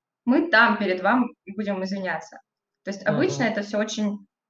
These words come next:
Speaker 1: прозрачно, ну и, соответственно, работает на доверие. А, вот. Плюс в Твиттере также присутствует, а, в целом таргетированная реклама, дико извиняюсь. <laughs> А, я
Speaker 2: <laughs>
Speaker 1: её не пробовала лично. Вот, к сожалению, мне не довелось ещё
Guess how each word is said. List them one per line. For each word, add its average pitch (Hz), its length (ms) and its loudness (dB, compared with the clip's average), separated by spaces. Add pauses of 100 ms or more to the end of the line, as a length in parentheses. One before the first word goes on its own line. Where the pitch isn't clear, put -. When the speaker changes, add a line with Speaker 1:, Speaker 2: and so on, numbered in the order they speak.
(140)
Speaker 1:
прозрачно, 240 540 2
ну 262 100 0
и, 302 40 0
соответственно, 226 500 -2
работает 202 440 -2
на 196 100 -4
доверие. 185 480 -10 (600)
А, 190 200 -2
вот. 190 240 -6
Плюс 302 440 0
в 247 220 0
Твиттере 254 360 0
также 240 360 4
присутствует, 214 720 -8 (420)
а, 175 300 -10
в - 60 -20
целом 175 480 0 (200)
таргетированная 202 580 -2
реклама, 220 400 0 (240)
дико 208 260 -2
извиняюсь. 226 460 0
<laughs> - 640 -10
А, 196 280 6
я 226 160 4
Speaker 2:
<laughs> - 0 -
Speaker 1:
её 214 480 6
не 233 120 8
пробовала 214 500 6
лично. 220 500 0 (1300)
Вот, 196 300 0
к - 40 -12
сожалению, 226 540 4
мне 214 120 4
не 226 120 2
довелось 220 460 4
ещё 196 180 -4